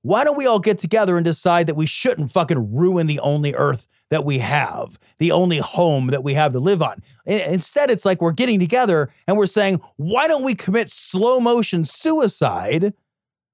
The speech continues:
and jerk off to money while we do it? Why don't we wrap our fucking dicks in dollar bills and then kill ourselves, well, by drinking a fucking gallon of kerosene?" Like, there are things that we can do, and we're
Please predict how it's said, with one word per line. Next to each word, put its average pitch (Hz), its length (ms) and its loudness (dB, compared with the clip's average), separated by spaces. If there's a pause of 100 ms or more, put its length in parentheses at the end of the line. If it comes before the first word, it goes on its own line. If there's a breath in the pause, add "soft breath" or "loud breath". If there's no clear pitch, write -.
(640)
and 214 220 2
jerk 233 340 -2
off 202 220 2
to 190 100 2
money 175 360 2
while 139 180 2
we 127 140 0
do 107 240 -2
it? - 80 -18 (420)
Why 185 160 2
don't 208 100 2
we 180 120 4
wrap 214 420 0
our 247 140 2
fucking 175 540 -2
dicks 220 300 -2
in 202 140 2
dollar 165 340 2
bills 123 640 -2 (280)
and 180 180 2
then 160 200 0
kill 233 300 2
ourselves, 104 840 -4 (420)
well, 156 220 0
by 180 200 2
drinking 170 460 0
a 151 80 0
fucking 165 460 0
gallon 165 340 2
of 151 80 0
kerosene?" 151 760 -2 (380)
Like, 175 120 0 (160)
there 220 160 0
are 233 120 2
things 311 400 0
that 247 100 0
we 254 160 0
can 226 160 0
do, 285 380 2 (120 soft breath)
and 208 160 2
we're 226 280 0